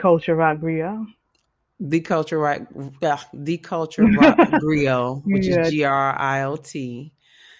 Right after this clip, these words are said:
Speaker 2: And it's on Instagram. And I love following you, love seeing those posts. And I look forward to more music from you and just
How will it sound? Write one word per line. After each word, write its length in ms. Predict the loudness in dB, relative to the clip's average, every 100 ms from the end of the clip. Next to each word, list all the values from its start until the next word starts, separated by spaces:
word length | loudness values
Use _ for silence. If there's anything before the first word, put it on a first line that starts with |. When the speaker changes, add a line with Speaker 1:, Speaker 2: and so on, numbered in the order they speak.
| _ -6
Speaker 2:
And 540 | -2 -2 -2 -2 -4
it's 220 | -6 -8
on 300 | -6 -4 -4
Instagram. 1000 | -6 -10 -8 -8 -6 -4 -4 -4 -6 -6 -6
And 200 | -6 -4
I 120 | -6
love 460 | -6 -4 -4 -4 -4
following 400 | -4 -2 -4 -6
you, 140 | -8
love 320 | -6 -6 -6 -8
seeing 360 | -12 -10 -8
those 220 | -8 -10
posts. 560 | -12 -8 -6 -6 -8 -12 -8
And 120 | -6
I 100 | -4
look 240 | -6 -8
forward 580 | _ -6 -4 -4 -6 -8
to 120 | -10 -10
more 260 | -6 -6
music 720 | -6 -6 -8 -8 -10 -12 -18 _ _
from 240 | -10 -6
you 480 | -4 -4 -4 -6 -8 -8
and 260 | -8 -8
just 440 | -6 -6 -6 -12